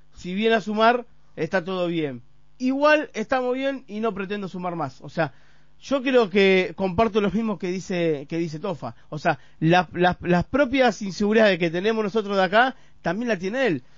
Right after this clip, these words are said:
Porque se contradice solo. Porque yo creo que un error es no dar nombres. Yo creo que cuando vos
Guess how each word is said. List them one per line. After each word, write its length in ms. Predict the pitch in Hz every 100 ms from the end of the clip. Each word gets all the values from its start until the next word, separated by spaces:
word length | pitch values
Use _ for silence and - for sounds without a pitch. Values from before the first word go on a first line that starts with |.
| - -
Porque 600 | 165 175 165 190 180 180
se 120 | 190
contradice 400 | 196 190 226 202
solo. 420 | 202 294 214 139 -
Porque 340 | 165 170 165 185
yo 220 | 226 208
creo 240 | 247 233
que 260 | 185 196 -
un 180 | 240 240
error 280 | 240 226 262
es 260 | 269 262 -
no 180 | 180 196
dar 160 | 190
nombres. 480 | 254 254 170 135 - - - -
Yo 160 | 170
creo 200 | 185 202
que 80 | 165
cuando 240 | 175 165
vos 180 | 180 240